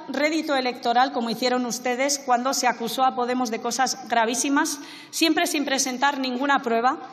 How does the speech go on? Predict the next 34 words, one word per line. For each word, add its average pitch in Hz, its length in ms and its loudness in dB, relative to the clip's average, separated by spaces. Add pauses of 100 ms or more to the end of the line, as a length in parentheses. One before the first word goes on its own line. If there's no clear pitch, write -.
(560)
pero 277 200 4
no 294 120 4
lo 302 100 2
vamos 247 240 0
a 233 60 0
hacer, 214 200 -6 (460)
porque 240 280 2
nosotras 285 720 2
no 262 180 0
somos 285 280 0
como 220 220 -4
ustedes. 185 560 -6 (1300)
Nosotras 285 680 2
no 262 120 2
vamos 277 300 2
a 247 60 4
valorar 247 500 2
la 220 140 2
declaración 214 580 0
de 247 80 4
Aldama, 269 480 2
que 208 140 2
ha 208 120 6
vertido 240 460 0
acusaciones 226 560 -4
gravísimas 220 580 0
sobre 202 240 -4
altos 208 300 -2
cargos 247 320 0
del 214 140 -4
Partido 208 280 0
Socialista 220 520 -2
en 220 80 -2
activo, 262 420 -2